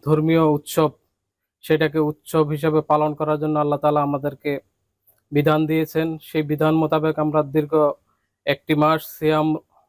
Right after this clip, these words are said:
পালন করে আমাদের যথাসাধ্য আমলের দিকে আমরা,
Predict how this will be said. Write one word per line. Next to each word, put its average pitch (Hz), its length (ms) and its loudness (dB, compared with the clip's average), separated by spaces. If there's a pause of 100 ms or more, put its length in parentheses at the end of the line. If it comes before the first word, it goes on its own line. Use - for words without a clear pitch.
(240)
পালন 156 320 0
করে 160 340 -4 (720)
আমাদের 151 460 0 (1120)
যথাসাধ্য 160 800 0 (1080)
আমলের 160 600 0
দিকে 160 240 -2
আমরা, 156 540 0